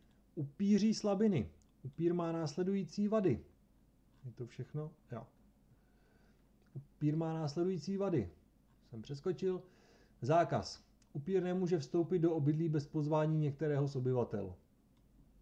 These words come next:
Taková klasika, asi ne úplně při hře použitelný, ale přesto je to nějaká věc, která se dá,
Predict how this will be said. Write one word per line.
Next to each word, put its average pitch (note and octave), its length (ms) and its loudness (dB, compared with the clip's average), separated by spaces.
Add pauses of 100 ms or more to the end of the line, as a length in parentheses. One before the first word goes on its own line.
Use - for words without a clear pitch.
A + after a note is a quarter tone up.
(220)
Taková A2+ 340 -6
klasika, C#3+ 520 -4
asi C#3+ 380 -6
ne C#3+ 100 4
úplně D3+ 300 2
při D3+ 180 -2
hře C#3 160 2
použitelný, E3+ 800 0 (340)
ale E3 200 2
přesto F3 340 0
je F3+ 120 6
to F3+ 100 0
nějaká E3 400 2
věc, D#3 300 2
která D3 440 -2
se D3 180 -2
dá, C#3 520 2